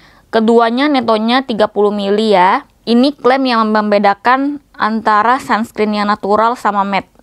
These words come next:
yang bold hitam ini. Ini yang natural.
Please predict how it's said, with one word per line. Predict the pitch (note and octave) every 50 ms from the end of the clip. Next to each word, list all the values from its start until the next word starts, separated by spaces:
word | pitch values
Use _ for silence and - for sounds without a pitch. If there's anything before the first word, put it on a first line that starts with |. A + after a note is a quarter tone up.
| _ -
yang | - F#3+ G3 G3 G3+ G3+ G3+ G#3 A3+ A#3
bold | A3 G#3 G3+ G3+ F#3+ -
hitam | - G#3 A3+ - - F#3+ F#3+ G3
ini. | F#3+ F#3 F#3+ G3 _ _ _ _ _ _ _ _ _ _ _ _ _ _ _ _ _ _ - - - _ _ _ -
Ini | - A#3+ B3+ C4+ C4+
yang | A#3+ A3+
natural. | A3 G#3 - G#3 G3 G3+ G3 F3+ E3+ E3+ G3+ -